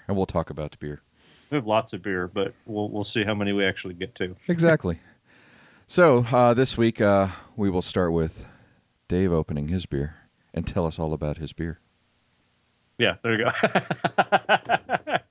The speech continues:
Speaker 1: I'm pointing at the monitor,
Speaker 2: There we go. <laughs>
Speaker 1: but Dave's
Speaker 2: He's
Speaker 1: right
Speaker 2: pointing at the
Speaker 1: here,
Speaker 2: wrong place.
Speaker 1: right next to me. I'm go-, I'm gonna look right here.
Speaker 2: There we go.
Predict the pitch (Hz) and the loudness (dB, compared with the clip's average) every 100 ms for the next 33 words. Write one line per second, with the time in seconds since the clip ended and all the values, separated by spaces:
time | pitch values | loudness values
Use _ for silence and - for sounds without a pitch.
0 | _ _ _ _ _ - - 107 - 82 | _ _ _ _ _ -12 -6 -4 0 -2
1 | 73 67 67 73 71 65 - - 196 - | -2 -6 -2 -2 0 -2 -4 0 0 2
2 | 180 190 190 175 165 156 160 156 156 139 | 2 2 2 0 -2 -4 -2 -2 -2 -4
3 | 139 143 135 131 - 117 110 165 - 98 | -4 -2 -2 -2 -2 -2 0 -2 -4 -10
4 | 90 104 123 - 110 101 90 85 78 76 | -6 -4 -4 -4 -2 0 0 -2 -6 -6
5 | 73 _ _ _ _ _ - 151 123 113 | -14 _ _ _ _ _ -4 -2 0 -2